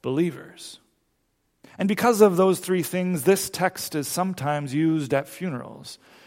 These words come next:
In fact, I heard it mentioned at a funeral this week. Just a, a week ago, uh, Terry Drenth passed away, a friend and daughter and online attender of our congregation.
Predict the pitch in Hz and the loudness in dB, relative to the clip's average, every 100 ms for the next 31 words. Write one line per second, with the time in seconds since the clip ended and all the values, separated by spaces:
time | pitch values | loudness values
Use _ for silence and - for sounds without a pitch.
0 | _ _ _ 151 160 160 - 143 131 170 | _ _ _ -2 2 2 2 -2 0 -2
1 | 143 135 - 147 139 - 135 123 - 139 | -2 -4 -10 -10 -8 -8 -8 -10 -8 -6
2 | 135 - 147 147 139 139 - 160 113 - | -6 -8 -8 -4 -4 -4 -6 -8 -8 -16
3 | - _ _ _ _ _ _ - 139 - | -20 _ _ _ _ _ _ -4 -4 -4
4 | - - _ - 147 139 135 139 139 127 | -14 -20 _ -10 -6 -4 -4 -4 -6 -4
5 | 135 131 127 - - 123 139 - - 151 | 0 0 -2 -8 -10 -8 -10 -8 0 2
6 | 143 135 113 - - - 110 147 143 - | 2 -2 -8 -16 -20 -14 -2 -2 -2 -8
7 | 131 123 - 123 120 117 113 127 - - | -6 -6 -6 -8 -6 -4 -6 -8 -8 -2
8 | 165 151 127 113 113 - - 135 131 151 | 0 -2 -4 -6 -10 -18 -8 -6 0 4
9 | 165 170 151 131 123 143 170 165 160 156 | 6 6 4 2 0 0 0 0 0 0
10 | 147 131 - 170 156 151 139 139 139 143 | -2 -4 -4 -2 2 4 4 2 0 -2
11 | 139 135 127 160 147 156 143 | -8 -8 -4 -4 -4 -6 -8